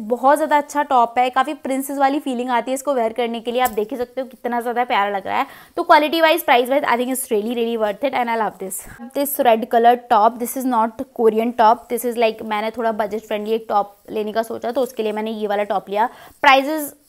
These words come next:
three hundred और मैंने इसे लिया है स्मॉल या एक्स्ट्रा स्मॉल साइज में। अ, wait a minute, और मैंने इसे लिया है स्मॉल साइज में। ओके, तो just ये प्रिंटेड टॉप है and इस तरह के, के टॉप, अ, बहुत ज़्यादा ट्रेंड में थे, म-, क्योंकि ये बहुत ज़्यादा क्रॉप हो जाते हैं। अगर आप चाहो and आप नॉर्मल वेयर करना चाहो तो आप इन्हें नॉर्मल वेयर कर सकते हो।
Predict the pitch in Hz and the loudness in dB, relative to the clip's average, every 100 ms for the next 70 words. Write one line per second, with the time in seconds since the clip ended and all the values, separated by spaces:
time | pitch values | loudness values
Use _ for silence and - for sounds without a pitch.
0 | - 277 269 254 247 285 - 247 240 233 | -8 -2 0 0 0 2 4 4 2 -4
1 | 226 254 247 233 240 240 247 226 233 233 | -4 0 2 4 2 0 -4 -2 -2 -4
2 | 226 - 233 - 226 226 226 214 208 262 | -4 -4 -4 -2 -6 -2 -2 -2 -4 -4
3 | 381 - - - - 214 202 214 233 233 | -6 -10 -20 -8 -2 -2 0 -2 0 -2
4 | 226 311 - 247 240 226 247 247 262 240 | -2 -4 -2 -2 -2 -6 -2 -2 -2 -4
5 | 202 202 202 202 196 196 196 208 208 - | -4 -4 -6 -8 -8 -8 -6 -8 -8 -18
6 | _ 320 359 370 294 349 370 415 392 269 | _ 0 2 4 6 6 6 0 2 0
7 | 247 320 320 262 233 226 262 277 262 262 | 2 0 8 8 8 4 4 4 2 -4
8 | 277 254 254 254 262 247 240 240 - 226 | -2 -2 -2 -4 -4 2 0 0 -4 -2
9 | 220 247 254 254 262 233 214 226 240 262 | -2 -2 -2 -2 -2 -4 -4 -2 -2 0
10 | 240 294 247 220 233 - 254 254 247 247 | -2 -4 -8 -10 -12 -6 -2 0 0 -2
11 | 247 262 - 233 214 254 247 226 233 247 | -4 -6 0 2 4 2 2 2 2 -2
12 | 240 240 240 240 208 269 294 - - - | 2 0 0 0 2 2 0 -10 -6 2
13 | 262 254 254 240 247 262 254 247 247 247 | 4 4 4 2 4 4 2 2 2 4
14 | 233 240 247 247 262 226 202 233 220 220 | 2 2 -2 -2 -2 -2 0 0 2 2
15 | 220 220 214 - 254 | 2 -2 -2 -2 2